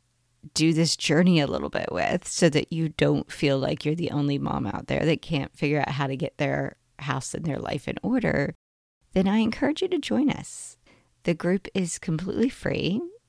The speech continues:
You just go to bit.ly slash joy loving home community, and you will arrive at the Facebook group. If you are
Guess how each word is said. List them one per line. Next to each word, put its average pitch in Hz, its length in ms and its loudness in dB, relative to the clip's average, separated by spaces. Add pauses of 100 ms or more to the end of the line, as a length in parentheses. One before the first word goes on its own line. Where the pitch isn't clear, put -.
(100)
You 165 180 0
just - 420 -2 (140)
go 151 220 0
to 151 500 -2
bit.ly 151 1700 -2
slash - 600 -4
joy 147 340 0
loving 156 300 2
home 143 260 2
community, 143 720 0 (520)
and 156 220 2
you 151 100 4
will 151 180 4
arrive 139 480 -2 (100)
at 147 100 -4
the - 80 -12
Facebook - 420 -6
group. - 400 -6
If - 180 -4
you 156 180 2
are 143 280 0